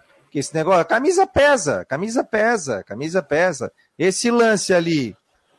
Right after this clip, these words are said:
do, da, do Ranieri, do cotovelo ali, se é ao contrário, chamava, chamava o var pra dar uma olhada.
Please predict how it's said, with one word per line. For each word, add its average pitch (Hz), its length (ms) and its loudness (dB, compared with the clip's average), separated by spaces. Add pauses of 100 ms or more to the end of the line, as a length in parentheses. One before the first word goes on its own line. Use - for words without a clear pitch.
(140)
do, 131 1200 0 (340)
da, 127 440 2
do 110 100 -8
Ranieri, 143 540 0
do 107 160 -10
cotovelo 135 580 -2
ali, 180 480 0 (240)
se - 160 -4
é - 20 2
ao 254 140 2
contrário, 240 560 0
chamava, 233 760 0
chamava 180 480 0
o 208 80 -2
var 208 180 2
pra 214 120 -2
dar 208 100 0
uma 208 120 -2
olhada. 196 680 0